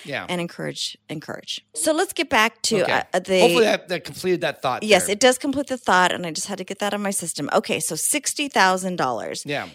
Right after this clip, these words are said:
Speaker 2: You paid sixty thousand dollars from
Speaker 1: Which is
Speaker 2: out
Speaker 1: not
Speaker 2: of the
Speaker 1: a,
Speaker 2: budget.
Speaker 1: not a lot when our budget's seven hundred thousand. It's not even ten percent of our budget. But I had to pay people. Most of the
Speaker 2: Yes.
Speaker 1: stuff I paid before LashCon with
Speaker 2: Yes.
Speaker 1: checks. But after LashCon, there were definitely a bunch of people who I, like, or, you know, we reimbursed all our speakers' travel.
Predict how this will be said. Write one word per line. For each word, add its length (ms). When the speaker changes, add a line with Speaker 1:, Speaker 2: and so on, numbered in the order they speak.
Speaker 2:
You 180
paid 300
sixty 380
thousand 360
dollars 400
from 140
Speaker 1:
Which 60
is 100
Speaker 2:
out 100
Speaker 1:
not 80
Speaker 2:
of 60
the 80
Speaker 1:
a, 40
Speaker 2:
budget. 380
Speaker 1:
not 160
a 80
lot 160
when 140
our 80
budget's 340
seven 160
hundred 180
thousand. 280
It's 100
not 120
even 100
ten 180
percent 280
of 40
our 100
budget. 480
But 100
I 40
had 180
to 80
pay 180
people. 300
Most 240
of 60
the 60
Speaker 2:
Yes. 100
Speaker 1:
stuff 180
I 80
paid 320
before 380
LashCon 540
with 80
Speaker 2:
Yes. 100
Speaker 1:
checks. 400
But 220
after 320
LashCon, 460
there 80
were 160
definitely 320
a 60
bunch 200
of 60
people 400
who 180
I, 300
like, 200
or, 160
you 100
know, 40
we 160
reimbursed 440
all 40
our 120
speakers' 380
travel. 380